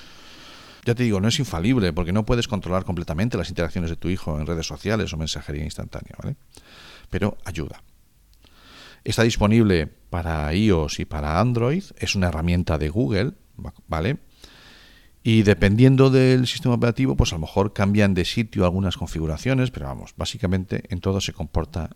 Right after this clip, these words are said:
igual. También es importante recordar, muy importante recordar, que en este país, en España, a partir de los catorce años los niños tienen derecho,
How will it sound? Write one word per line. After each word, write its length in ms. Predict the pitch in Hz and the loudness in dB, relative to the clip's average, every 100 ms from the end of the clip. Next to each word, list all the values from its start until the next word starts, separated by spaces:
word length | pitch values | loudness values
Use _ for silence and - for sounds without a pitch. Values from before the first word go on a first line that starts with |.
| - | -10
igual. 360 | 80 71 62 - - - - - | -10 -8 -12 -16 -20 -20 -16 -6
También 240 | 90 117 | 0 2
es 80 | 123 | 2
importante 500 | 135 117 - 120 92 | 2 2 2 0 0
recordar, 560 | - - 87 98 85 - | -4 -4 2 2 0 -4
muy 420 | 110 135 151 135 | 0 4 4 2
importante 600 | 113 90 78 - 80 73 | -2 -4 -6 -4 -6 -6
recordar, 540 | 73 85 101 95 73 - - - - - - - - - _ | -10 -6 -2 -2 -4 -8 -20 -20 -20 -20 -20 -20 -20 -20 _
que 1300 | - 98 95 92 90 87 85 82 82 82 80 85 - _ _ _ _ _ _ | -2 2 4 4 4 2 2 0 -2 -2 -4 -6 -8 _ _ _ _ _ _
en 140 | - 110 | -2 0
este 220 | 113 - | 2 2
país, 380 | 95 90 80 - | 0 0 -2 -6
en 60 | |
España, 460 | 82 - 95 82 80 _ - | -8 -4 -4 -4 -10 _ -14
a 80 | |
partir 260 | - 95 117 | -6 -2 0
de 80 | 117 | 0
los 120 | 101 | 0
catorce 340 | 101 107 - | 0 -2 0
años 240 | 98 92 92 | 0 2 0
los 160 | 82 | -2
niños 280 | 98 92 85 | -4 -4 -4
tienen 260 | - 87 78 | -6 -6 -4
derecho, 420 | 73 80 - | -6 -8 -10